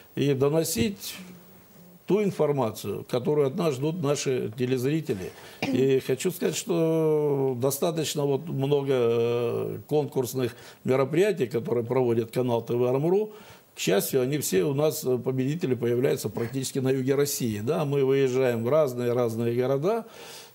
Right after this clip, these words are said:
Э, я думаю, мы своей работой будем доставлять истинное удовольствие и наслаждение. И вот в ближайшее время будут проходить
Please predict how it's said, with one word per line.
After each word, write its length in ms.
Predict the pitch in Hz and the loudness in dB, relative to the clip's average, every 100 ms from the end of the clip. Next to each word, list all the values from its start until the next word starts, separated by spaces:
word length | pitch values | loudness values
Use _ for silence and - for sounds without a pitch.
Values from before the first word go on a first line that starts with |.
| - | -6
Э, 500 | - 110 110 110 110 110 107 110 | -2 0 2 0 0 -2 -4 0
я 200 | 151 180 | 2 2
думаю, 460 | 156 156 147 127 | 0 2 2 2
мы 260 | 117 135 131 | 0 0 0
своей 240 | 131 131 | 2 2
работой 400 | 123 127 143 143 | 2 2 0 0
будем 320 | 113 123 120 | -2 0 0
доставлять 580 | 113 107 - 120 120 117 | -2 -4 -2 0 0 -2
истинное 540 | 143 120 - 113 101 92 | -4 -2 -2 -4 -4 -6
удовольствие 640 | 117 113 110 139 143 - 110 | -2 0 2 2 0 -4 -4
и 20 | |
наслаждение. 800 | 110 101 117 113 110 151 170 127 | -4 -4 -4 -2 -2 -2 0 0
И 60 | |
вот 100 | 117 | -2
в 60 | 113 | -2
ближайшее 580 | 117 117 131 123 - 123 | -2 0 0 0 -2 0
время 280 | 131 151 135 | 0 0 0
будут 260 | 123 117 | -2 -2
проходить 500 | 117 110 113 120 110 | -4 -6 -2 -2 -2